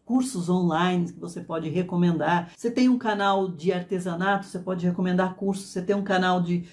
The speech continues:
costura, você pode recomendar curso. Você tem um canal de matemática, você pode recomendar curso. Tudo isso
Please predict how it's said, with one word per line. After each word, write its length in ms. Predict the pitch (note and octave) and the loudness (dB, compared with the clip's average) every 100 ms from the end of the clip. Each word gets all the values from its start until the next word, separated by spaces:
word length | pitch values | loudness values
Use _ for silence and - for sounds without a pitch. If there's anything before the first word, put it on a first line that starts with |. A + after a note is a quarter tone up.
| _ | _
costura, 500 | G3 G3 - G#3 F#3 | 0 0 0 0 2
você 160 | F3+ F3+ | 0 -2
pode 260 | F#3 F#3 | 2 4
recomendar 600 | F3 F3+ F3+ F3+ F3+ F3 | 4 4 2 2 2 2
curso. 340 | - G3 F#3+ - - - _ | 0 -2 -2 -10 -20 -20 _
Você 140 | G#3+ | -6
tem 120 | G#3 G#3+ | 0 0
um 140 | G#3 | 0
canal 460 | G#3 G3+ G3 F#3+ F3+ | 0 2 2 2 -2
de 880 | D#3 F3 F3+ F3 F3 E3+ E3 E3 - _ _ _ | -4 0 2 2 2 0 -4 -8 -8 _ _ _
matemática, 920 | E3+ G3 G3 A3 G3 F3+ G3+ A3 - | 4 4 4 2 2 0 0 -2 -10
você 160 | F#3 F#3+ | -8 -8
pode 480 | F#3 G3 F#3+ F3 F3 - _ _ | 0 0 0 -2 -10 -14 _ _
recomendar 680 | G3 G3+ A3 G#3 G3 F#3+ F#3 | 0 2 2 2 2 0 -2
curso. 380 | G3+ A3+ - - | -2 -2 -2 -4
Tudo 300 | F4+ E4 B3 | -4 0 2
isso 380 | F4+ F4+ G#3 | 2 0 -10